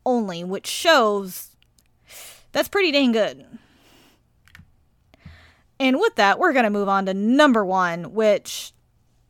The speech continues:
I'm actually pretty excited about. It is Bokura wa Mada slash Magic Carpet Ride, which is a double A side by V six.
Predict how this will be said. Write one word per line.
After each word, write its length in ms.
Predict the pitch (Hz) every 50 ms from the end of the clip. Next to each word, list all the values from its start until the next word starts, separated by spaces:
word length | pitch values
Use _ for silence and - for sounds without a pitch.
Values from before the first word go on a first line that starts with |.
| _
I'm 140 | 202 226 226
actually 340 | 214 202 190 - - 202 190
pretty 260 | - - 311 302 226
excited 380 | 196 185 - - 208 202 196 175
about. 380 | 175 175 160 165 170 175 - -
It 200 | - 294 277 254
is 520 | 226 214 208 196 190 185 180 180 180 - - _ _ _ _ _ _ -
Bokura 420 | 247 254 254 254 233 220 202 196
wa 200 | 196 190 185 180
Mada 360 | 175 175 175 170 180 226 339 440 480 466 392 _ _ _ _ _ _ _ _ _
slash 340 | - 233 214 208 196 - -
Magic 380 | 196 214 208 202 190 - - -
Carpet 320 | - 214 202 - 214 -
Ride, 380 | - 190 185 180 175 180 196 202
which 240 | 190 208 185 - 196
is 100 | 185 196
a 180 | 185 185 180 - - 208
double 300 | 190 208 196 185 196 -
A 160 | - 185 180 180
side 540 | - - 240 233 233 226 220 220 220 226 226 - _ _ _ _
by 360 | 294 311 330 330 330 320 - -
V 320 | - 208 185 214 214 208 208
six. 760 | - - - - 76 - - _ - - - - - - -